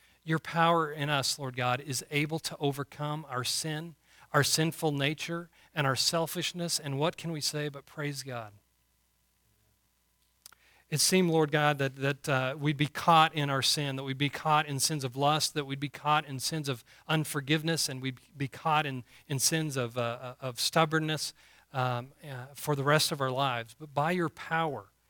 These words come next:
by the authority of your Scripture, by the, the power of your Holy Spirit at work within us, you de-, desire something much greater for us. You desire for us to sh-, to, to bear your image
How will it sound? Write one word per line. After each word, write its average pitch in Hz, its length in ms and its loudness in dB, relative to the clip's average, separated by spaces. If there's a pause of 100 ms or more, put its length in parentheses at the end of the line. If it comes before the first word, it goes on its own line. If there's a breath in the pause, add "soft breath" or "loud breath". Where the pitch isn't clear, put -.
(300 soft breath)
by 147 160 4
the 147 120 0
authority 170 460 2
of 147 100 2
your 143 120 -6
Scripture, 143 500 -6
by 127 180 2
the, 131 200 -2 (220 soft breath)
the 147 100 -4
power 156 280 4
of 156 80 2
your 151 120 2
Holy 151 240 0
Spirit 151 320 0
at 135 100 -4
work 139 240 0
within 139 260 -2
us, 117 260 -6 (300 soft breath)
you 151 100 -2
de-, 151 300 0
desire 139 400 2
something 151 400 -4
much 143 220 -4
greater 135 460 -2
for 117 240 -12
us. 98 360 -12 (280 soft breath)
You 160 120 0
desire 139 540 0
for - 180 -6
us 123 200 0
to - 120 -12
sh-, - 300 -6
to, 135 300 -8
to - 160 -8
bear 135 280 -2
your 143 220 -8
image 127 560 -16